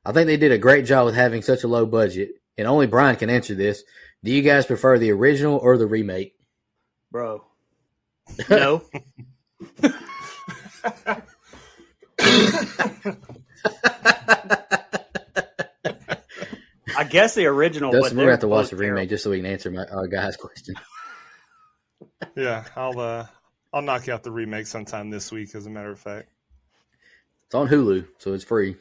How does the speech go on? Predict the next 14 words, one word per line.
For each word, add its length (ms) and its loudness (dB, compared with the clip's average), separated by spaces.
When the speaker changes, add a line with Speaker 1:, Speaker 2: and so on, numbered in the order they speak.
Speaker 1:
Don't 220 -8
pay 140 -2
for 260 -8
it. 920 -20
<laughs> 160 -20
All 120 -2
right. 140 -2
Uh, 180 -2
Speaker 2:
Yeah. 40 -4
Speaker 1:
Chris 320 0
underscore 460 0
twenty 300 -2
twenty 260 -4
commented, 500 -4